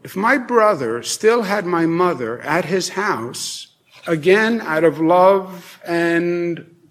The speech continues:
comfort, and my mother wanted to be at the house anyway, by the way. She didn't want to be sitting at home in an apartment. Uh, so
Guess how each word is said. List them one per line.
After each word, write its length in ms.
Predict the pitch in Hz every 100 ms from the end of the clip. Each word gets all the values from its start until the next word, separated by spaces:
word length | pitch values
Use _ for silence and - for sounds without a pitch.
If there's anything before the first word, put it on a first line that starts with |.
| -
comfort, 800 | - 190 185 - 190 190 190 - -
and 100 | 190
my 100 | 202
mother 220 | 202 208
wanted 340 | 214 302 165
to 80 | 139
be 120 | 120
at 80 | 113
the 100 | 120
house 240 | 120 117
anyway, 320 | 175 220 - -
by 160 | 104
the 80 | 104
way. 180 | 98 120
She 140 | -
didn't 140 | 143 131
want 100 | 131
to 60 |
be 60 | 120
sitting 560 | - 147 131 120 117 -
at 100 | 120
home 480 | 123 131 120 120 -
in 100 | 135
an 120 | 127
apartment. 520 | 120 - 113 113 147 - _ _ - _ - - _ _ -
Uh, 500 | 160 151 156 151 -
so 500 | - 196 175 160